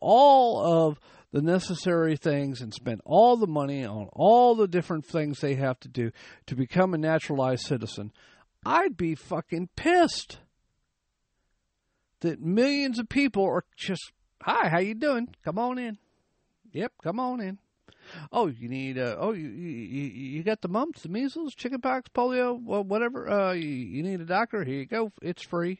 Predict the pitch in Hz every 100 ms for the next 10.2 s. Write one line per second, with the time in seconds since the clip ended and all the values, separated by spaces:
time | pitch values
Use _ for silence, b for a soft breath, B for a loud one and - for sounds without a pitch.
0 | - 120 135 147 170 185 147 127 160 -
1 | B B 151 - 170 156 160 170 196 190
2 | 202 233 240 220 147 151 147 131 185 202
3 | 214 - 170 - B B B - 233 240
4 | 165 135 185 - 202 180 180 165 147 139
5 | 123 123 - 69 69 58 _ _ _ _
6 | - 165 180 156 196 269 - - 190 196
7 | - 151 165 117 143 131 117 120 160 -
8 | 185 190 190 277 277 196 269 156 156 208
9 | 160 156 156 190 180 202 247 240 247 -
10 | 165 196